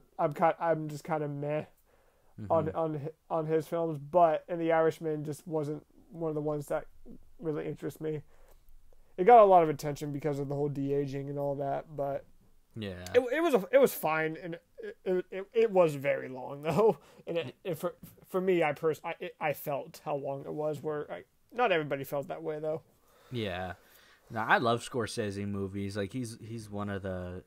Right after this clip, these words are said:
Speaker 2: he's one of my favorites. Like Goodfellas and The Departed.
Speaker 1: Oh, yeah.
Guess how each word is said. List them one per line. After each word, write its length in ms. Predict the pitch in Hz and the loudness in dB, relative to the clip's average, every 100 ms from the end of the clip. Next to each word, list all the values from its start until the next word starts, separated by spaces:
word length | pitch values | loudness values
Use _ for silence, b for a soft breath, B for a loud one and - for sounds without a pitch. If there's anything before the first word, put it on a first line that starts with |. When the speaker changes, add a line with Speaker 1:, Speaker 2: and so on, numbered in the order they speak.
| 104 | -12
Speaker 2:
he's 220 | 98 98 | -12 -10
one 140 | 101 | -8
of 60 | 101 | -6
my 120 | 90 | -8
favorites. 640 | - 92 98 95 92 90 | -8 -6 -6 -6 -8 -10
Like 240 | 101 92 92 _ _ _ 107 | -8 -10 -10 _ _ _ -8
Goodfellas 960 | 113 113 - 123 107 107 104 104 95 | -2 -2 -2 -2 -2 -2 -4 -4 -6
and 240 | 98 92 92 B B | -8 -10 -12 B B
The 80 | - | -6
Departed. 460 | 156 - 151 147 143 | -4 2 2 6 6
Speaker 1:
Oh, 40 | |
yeah. 160 | 170 - | 4 2